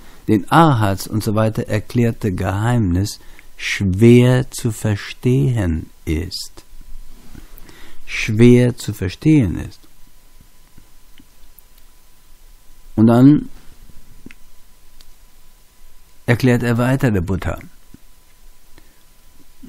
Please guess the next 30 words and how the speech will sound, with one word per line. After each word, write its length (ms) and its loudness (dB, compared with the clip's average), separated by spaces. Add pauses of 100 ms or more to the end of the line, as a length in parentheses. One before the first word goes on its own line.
(320)
„Ich 160 -6
bin 160 6
der 140 4
Dharmaraja, 880 0 (1500)
der 200 -2
als 140 -2 (100)
Zerstörer 720 0
der 180 -4
Existenz 680 0
in 120 0
die 160 2
Welt 240 2
hineingeboren 720 0
wurde.“ 200 -2 (200)
Da 80 -4
sehen 280 0
wir 100 0
den 160 -2
Shiva-Aspekt 800 -6
des 120 -10
Buddha, 420 -6 (600)
der 160 -2
ja 160 -6
natürlich 460 -6
in 140 -4
sich 180 -6
die 120 -4
Supermonade 840 -6
auch 140 -14
enthält. 580 -14